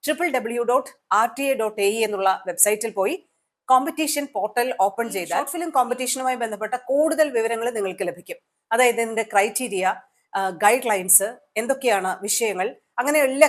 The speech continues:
കാര്യങ്ങളും അവർ വിശദമായി അതിൽ പറയുന്നുണ്ട്. വിജയിച്ചാൽ ക്യാഷ് പ്രൈസും സർട്ടിഫിക്കറ്റ്സും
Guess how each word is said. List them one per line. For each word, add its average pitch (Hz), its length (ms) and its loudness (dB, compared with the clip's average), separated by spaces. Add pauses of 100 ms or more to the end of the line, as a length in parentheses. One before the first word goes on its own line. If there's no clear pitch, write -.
കാര്യങ്ങളും 214 460 0
അവർ 208 120 -6
വിശദമായി 220 440 -6
അതിൽ 196 200 -6
പറയുന്നുണ്ട്. 170 520 -4 (280)
വിജയിച്ചാൽ 262 580 0 (140)
ക്യാഷ് 220 340 0
പ്രൈസും 240 560 2
സർട്ടിഫിക്കറ്റ്സും 262 960 -2